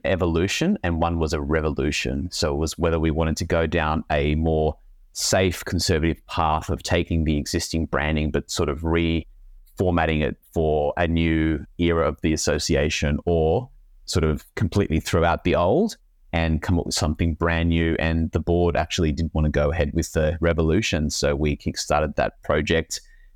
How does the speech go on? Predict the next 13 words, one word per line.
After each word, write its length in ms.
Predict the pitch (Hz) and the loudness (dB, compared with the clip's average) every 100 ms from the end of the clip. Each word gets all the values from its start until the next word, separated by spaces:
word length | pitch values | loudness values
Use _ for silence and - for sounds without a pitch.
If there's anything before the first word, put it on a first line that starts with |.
| - | -10
with 120 | 87 82 | -6 -4
a 40 | |
branding 420 | - 85 90 87 | 0 0 0 0
agency 720 | 87 87 90 87 - 90 87 87 | 0 0 0 -2 0 0 0 0
and 360 | 80 80 78 - | 0 0 -2 0
went 200 | 78 - | -2 -2
through 260 | - 80 | -2 -2
some 420 | 76 - 78 76 78 - _ | 0 -2 -2 -4 -8 -12 _
small 500 | - - 87 80 78 76 | -8 -2 0 2 2 0
group, 280 | 85 73 69 - - | 0 0 0 -6 -12
you 120 | - 78 | -2 0
know, 100 | 76 | 2
market 460 | 78 73 - 78 | 0 0 0 -2